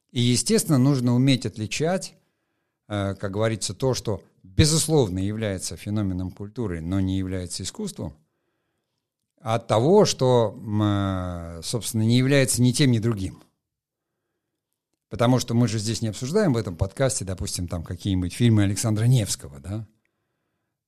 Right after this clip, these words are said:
Там какая-нибудь разборка в Маниле, или там щас он какой-то там новый, там, и такие фильмы, у них там даже по кинематографическим категориям была категория "С",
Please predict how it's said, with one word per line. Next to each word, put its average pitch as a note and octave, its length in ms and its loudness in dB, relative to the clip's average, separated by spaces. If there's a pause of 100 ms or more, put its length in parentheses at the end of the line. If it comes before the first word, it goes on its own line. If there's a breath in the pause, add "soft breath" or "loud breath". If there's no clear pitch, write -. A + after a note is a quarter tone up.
Там F2 140 -8
какая-нибудь F#2+ 560 -2
разборка G#2 680 -2
в E2 120 -10
Маниле, G#2 540 0
или F2+ 140 -8
там F2 200 -8
щас - 260 -10
он F2+ 120 -8
какой-то F#2+ 400 -10
там F#2+ 260 -4
новый, G#2 300 0
там, E2+ 240 -8
и - 100 -16
такие G#2+ 320 -6
фильмы, A3 320 2
у B2+ 40 4
них C3 180 2
там G#2 240 0 (320 loud breath)
даже B2+ 320 0 (480 loud breath)
по C3 260 6
кинематографическим B2+ 840 0
категориям A2+ 480 0
была G2 160 -2
категория G#2+ 480 -2
"С", G#2 380 0